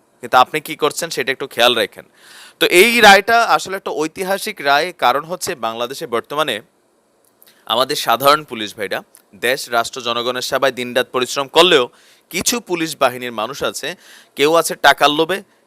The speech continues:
কেউ আছে যে সোর্সদের কারণে, যারা পুলিশের দায়িত্বশীল আছেন ভাই, এই যে দেখছেন, পাপ কিন্তু বাপেরও ছাড়ে না। কিছু কিছু ক্ষেত্রে হয়তো আপনি দেখেন যে ছুটে যায়, বের হয়ে যায়, সমস্যা নাই,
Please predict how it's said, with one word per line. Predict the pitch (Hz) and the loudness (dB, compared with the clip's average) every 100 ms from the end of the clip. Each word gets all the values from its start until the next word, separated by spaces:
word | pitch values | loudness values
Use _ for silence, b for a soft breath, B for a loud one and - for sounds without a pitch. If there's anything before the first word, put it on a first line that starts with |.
| - | -2
কেউ | 151 170 | 2 2
আছে | 160 170 | 2 -2
যে | 170 | -6
সোর্সদের | - 156 160 156 180 170 | 0 2 2 2 0 2
কারণে, | 120 95 95 | 0 0 -4
যারা | 110 117 | -2 -2
পুলিশের | 120 127 160 135 | -2 -8 -6 -2
দায়িত্বশীল | 123 123 - 131 143 | -2 -4 -12 -10 -2
আছেন | 127 - 131 | -2 -4 -8
ভাই, | 120 123 - b b | -4 -4 -6 b b
এই | 127 | -6
যে | |
দেখছেন, | 127 135 - 160 | 0 0 2 0
পাপ | - 135 - | 2 0 0
কিন্তু | 147 143 143 | -10 -8 2
বাপেরও | 117 120 135 139 | 2 4 0 -2
ছাড়ে | 139 117 | 0 0
না। | 92 - b b - | -2 -16 b b -6
কিছু | 185 214 | -4 -2
কিছু | 214 208 | -2 0
ক্ষেত্রে | 185 170 180 | 0 0 0
হয়তো | 175 170 | 0 2
আপনি | 147 147 | 0 0
দেখেন | 131 131 151 | -6 -6 -10
যে | 147 | -12
ছুটে | - 147 151 123 | -10 -6 -4 -2
যায়, | 123 113 | 0 0
বের | 117 180 160 | 0 0 2
হয়ে | 143 135 123 | 2 0 0
যায়, | 127 120 | -2 -2
সমস্যা | 147 147 - 135 | -8 -8 -4 -2
নাই, | 107 | -4